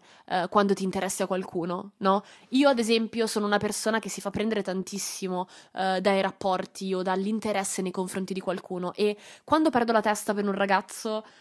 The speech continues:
eh, ci penso in continuazione. <laughs> E, mm, è difficile che ci sia spazio per me, no? Ma credo che sia normale. Ad alcune persone capita più di altre, eh, però ci sto lavorando in questa cosa. E anche lì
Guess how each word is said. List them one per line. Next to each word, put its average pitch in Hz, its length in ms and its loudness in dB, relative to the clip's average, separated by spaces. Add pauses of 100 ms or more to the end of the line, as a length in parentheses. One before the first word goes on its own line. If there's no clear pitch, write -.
(140)
eh, 113 500 -8 (1400)
ci - 160 -4
penso 247 280 0
in 220 60 0
continuazione. 214 800 -6 (180)
<laughs> 220 360 -4 (540)
E, 208 380 2
mm, 220 100 -2 (800)
è 226 120 2
difficile 240 420 -2
che 190 80 -4
ci 185 100 -10
sia 202 120 -6
spazio 196 380 -4
per 185 140 -2
me, 190 380 -4
no? 190 380 -2 (280)
Ma 220 100 -2
credo 262 200 -2
che 240 100 -2
sia 233 140 -4
normale. 185 680 -2
Ad 202 160 2
alcune 220 260 2
persone 247 320 -2
capita 208 320 -4
più 202 100 -10
di 196 140 -2
altre, 175 580 -2 (300)
eh, 190 400 2
però 233 140 2
ci 233 120 -2
sto 202 140 0
lavorando 190 400 4
in 180 60 -6
questa 190 280 -8
cosa. 226 460 2 (720)
E 202 160 2
anche 208 340 -2
lì 226 260 -4